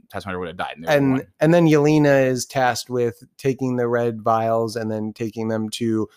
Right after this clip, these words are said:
Speaker 2: the Widows, who by the time that she's gotten to the Widows, the Widows have been called to, uh, Dreykov's office, which Dreykov's office, that's, uh,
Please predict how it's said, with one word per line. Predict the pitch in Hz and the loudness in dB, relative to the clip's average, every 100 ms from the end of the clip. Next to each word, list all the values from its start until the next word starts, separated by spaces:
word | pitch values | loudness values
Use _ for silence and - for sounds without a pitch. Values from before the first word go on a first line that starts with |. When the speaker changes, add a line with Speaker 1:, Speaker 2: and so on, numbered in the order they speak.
| _ | _
Speaker 2:
the | - 127 | 2 4
Widows, | 120 117 117 123 - | 4 2 -2 -4 0
who | 135 | 2
by | 135 139 | 4 4
the | |
time | 131 156 170 165 | 2 2 4 4
that | 131 | 2
she's | - 131 | 0 -2
gotten | 113 139 147 127 | 2 0 0 -4
to | 120 | -4
the | 117 | -2
Widows, | 117 113 110 110 107 | 0 0 -2 -4 -6
the | |
Widows | 113 120 117 110 | -2 0 0 -2
have | 117 107 | -4 -6
been | 110 107 | -4 -4
called | - 117 110 113 107 _ _ _ _ _ _ | -2 0 0 -2 -8 _ _ _ _ _ _
to, | - 127 120 120 113 113 - | 0 2 4 2 2 -2 0
uh, | 113 110 107 110 | 0 2 0 -2
Dreykov's | 113 127 120 117 110 | -2 -2 2 0 2
office, | 120 127 - 101 - | 0 -2 -4 -12 0
which | 139 123 - | 0 0 0
Dreykov's | 160 185 220 165 147 | 2 4 4 4 4
office, | 170 180 - 107 110 - | 4 4 2 -2 -2 -2
that's, | 127 135 - | 0 2 0
uh, | 139 120 | -2 -2